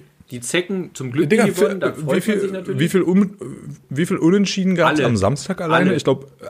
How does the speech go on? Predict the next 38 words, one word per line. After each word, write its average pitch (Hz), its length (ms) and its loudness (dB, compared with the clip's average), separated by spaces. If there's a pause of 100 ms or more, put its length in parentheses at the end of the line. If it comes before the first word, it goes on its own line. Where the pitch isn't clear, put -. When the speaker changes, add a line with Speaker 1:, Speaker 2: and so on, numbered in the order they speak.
Speaker 2:
ein 165 220 2
Spiel 156 320 0
war 127 80 6
nicht 156 220 -2
unentschieden, 101 500 0
Speaker 1:
Ja. - 80 2
Speaker 2:
ne? 110 80 2 (160)
Äh, 107 100 0
das 123 240 4
ist, 123 240 -4
also 92 180 -2
ich 90 320 -4
raste, - 240 -6
also 82 200 -4
wirklich 85 200 -4
Speaker 1:
Er 107 100 -4
war 113 120 0
Speaker 2:
schlimm. 104 160 -2
Speaker 1:
verrückt. 107 260 -6 (460)
Oh, 120 140 -2 (220)
Speaker 2:
Ja, - 100 0
Speaker 1:
aber 143 160 4
da 143 120 4
Speaker 2:
ja. 165 40 2
Speaker 1:
muss 156 160 -2
er 151 120 2
sagen, 139 340 0
das 123 100 -8
Wochenende 143 380 0
ist 139 100 -2
immer 135 220 0
halbwegs 135 340 2
geglückt, 131 500 -2
wenn 120 140 2
die 110 100 -2
Zecken 123 260 -2
nicht 120 120 0
gewinnen. 120 380 0